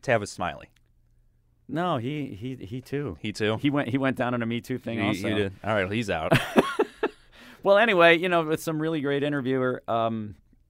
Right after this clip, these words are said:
Speaker 2: I don't, I'm me. That's, that's who I am. I, I, I have my own, my own thing, but, uh, they're, they're always really appreciative of the fact that, uh,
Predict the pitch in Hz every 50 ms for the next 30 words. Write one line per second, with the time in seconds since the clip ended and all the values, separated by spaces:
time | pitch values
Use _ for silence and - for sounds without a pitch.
0 | _ _ _ _ _ _ _ _ _ _ _ _ _ _ _ _ _ _ _ _
1 | - 120 123 104 85 92 - - - - - _ _ _ _ _ _ _ _ _
2 | _ _ _ _ - - - _ - - - 120 131 113 95 82 78 - - _
3 | _ _ _ _ _ _ _ 110 104 - - 104 95 95 - 95 76 78 76 64
4 | 60 64 73 85 101 85 78 110 107 90 92 98 98 98 90 92 90 87 87 87
5 | 85 - - - 87 87 82 85 85 87 - - - 110 104 95 92 85 - -
6 | _ _ 98 92 90 - - - 90 87 90 85 - - 92 107 110 107 98 95
7 | 110 110 117 120 117 101 - 110 107 95 90 82 - - 98 95 - - 92 76
8 | 76 71 71 - _ _ _ _ _ _ _ _ _ _ _ _ _ - 80 85
9 | 82 80 80 85 - - 87 82 85 82 - - - 82 78 78 - - - 82
10 | 73 73 71